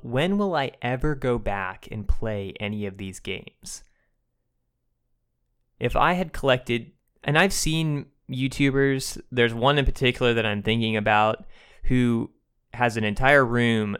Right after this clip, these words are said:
that's floor to ceiling bookshelves filled with video games. And I really wonder, is he ever, is he ever gonna go back and play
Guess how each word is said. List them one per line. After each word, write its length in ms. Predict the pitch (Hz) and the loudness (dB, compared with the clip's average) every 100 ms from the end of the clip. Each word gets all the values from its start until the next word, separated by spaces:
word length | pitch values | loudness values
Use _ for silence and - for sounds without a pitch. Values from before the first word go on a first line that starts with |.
| - | -6
that's 340 | 113 101 - - _ _ _ _ | -8 -8 -12 -18 _ _ _ _
floor 320 | - 127 139 143 | -2 4 4 2
to 140 | 120 | -4
ceiling 500 | - 117 113 104 101 | -6 -4 -4 -4 -2
bookshelves 800 | 101 104 - 104 95 95 - - | -2 -2 -2 -2 -2 -6 -8 -10
filled 680 | - - - 123 123 113 104 | -16 -20 2 6 6 4 -2
with 200 | 104 98 | -8 -6
video 260 | 107 98 95 | -4 -4 -4
games. 460 | - 55 - - - | -6 -10 -12 -14 -4
And 260 | 143 135 127 - - - - - | 0 0 -2 -12 -20 -20 -20 -2
I 120 | 165 | 2
really 600 | 160 135 147 165 160 147 | 2 2 2 2 4 2
wonder, 680 | 123 117 110 107 - 50 - _ - - _ _ _ _ | 2 0 0 -2 -4 -6 -10 _ -20 -20 _ _ _ _
is 180 | - 143 | -4 -2
he 240 | - - _ | -4 -8 _
ever, 600 | 135 143 123 117 - - - | 0 0 2 0 0 -10 -6
is 140 | 135 | -6
he 200 | 165 - _ | -8 -16 _
ever 340 | 143 143 135 131 | 2 4 2 0
gonna 180 | 123 | -2
go 140 | 113 110 | -2 -2
back 500 | 104 98 95 - - | -2 -2 -4 -8 -12
and 200 | - 110 | -8 0
play 640 | - - 107 101 98 95 92 | 2 2 -2 -4 -6 -8 -12